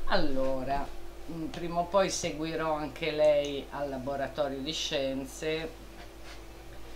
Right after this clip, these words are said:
per farla andare avanti. Eh, tu ti puoi anche svegliare, tesoro mio, perché lui ha appena, eh,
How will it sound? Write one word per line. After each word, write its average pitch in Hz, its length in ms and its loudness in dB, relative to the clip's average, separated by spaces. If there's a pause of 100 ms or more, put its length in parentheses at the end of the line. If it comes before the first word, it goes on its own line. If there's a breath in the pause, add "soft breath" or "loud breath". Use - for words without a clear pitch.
(140)
per 127 140 2
farla 135 380 -2
andare 135 420 2
avanti. 135 920 -2 (1080)
Eh, 147 540 -4
tu 233 180 -4
ti 190 140 -6
puoi 147 280 -2
anche 147 340 -2
svegliare, 120 760 -6
tesoro 120 480 -6
mio, 110 440 -8 (100)
perché 139 360 -8
lui 208 600 -4
ha 156 280 -4
appena, 202 920 -2
eh, 139 840 -6